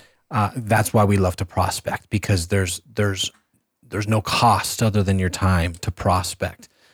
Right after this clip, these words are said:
Uh, so, you know, you heard Mark say that we should be, the other, the other day, we should be prospecting two to, two to four hours a week. That doesn't cost you any money. It's your time. But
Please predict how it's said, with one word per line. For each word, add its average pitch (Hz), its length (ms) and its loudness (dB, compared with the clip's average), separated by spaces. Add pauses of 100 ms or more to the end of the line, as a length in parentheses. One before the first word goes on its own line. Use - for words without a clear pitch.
(160)
Uh, 95 160 2
so, 92 140 0
you 98 120 4
know, 95 60 4
you 95 140 4
heard 98 160 4
Mark 98 240 4
say 101 220 4
that 98 100 4
we 98 80 6
should 95 140 2
be, 98 120 -2
the 104 40 6
other, 98 260 4
the 120 100 2
other 98 140 4
day, 104 160 6
we 107 80 6
should - 120 0
be 101 60 4
prospecting 98 600 4
two - 160 2
to, 101 200 4
two - 220 2
to 104 80 4
four 104 240 4
hours 104 300 6
a 95 60 4
week. 117 340 6 (340)
That 101 140 4
doesn't 117 300 4
cost 110 400 2
you 107 80 4
any 98 100 4
money. 98 300 4
It's - 180 -2
your 92 80 0
time. 101 380 2
But 85 160 0